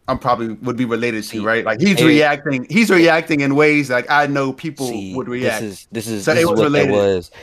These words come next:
Speaker 2: This is all
Speaker 1: Yeah.
Speaker 2: a P R. This is all a P R,
Speaker 1: Nah, it's
Speaker 2: like, like,
Speaker 1: entirely
Speaker 2: uh,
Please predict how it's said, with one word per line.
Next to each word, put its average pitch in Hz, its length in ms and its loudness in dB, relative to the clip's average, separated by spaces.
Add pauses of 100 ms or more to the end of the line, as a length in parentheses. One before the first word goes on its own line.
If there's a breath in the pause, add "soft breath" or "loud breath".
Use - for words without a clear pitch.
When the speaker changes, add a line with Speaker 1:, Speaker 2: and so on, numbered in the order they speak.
(100)
Speaker 2:
This 127 140 2
is 120 60 0
all 110 180 4
Speaker 1:
Yeah. 110 60 4
Speaker 2:
a 104 40 -2
P 113 240 0
R. 104 240 4
This 117 120 -2
is 117 60 -6
all 107 180 2
a 95 60 -4
P - 200 -8
R, 151 40 2
Speaker 1:
Nah, 95 380 0
it's 87 100 2
Speaker 2:
like, 92 260 0
like, 92 220 2
Speaker 1:
entirely 85 140 -2
Speaker 2:
uh, - 60 -2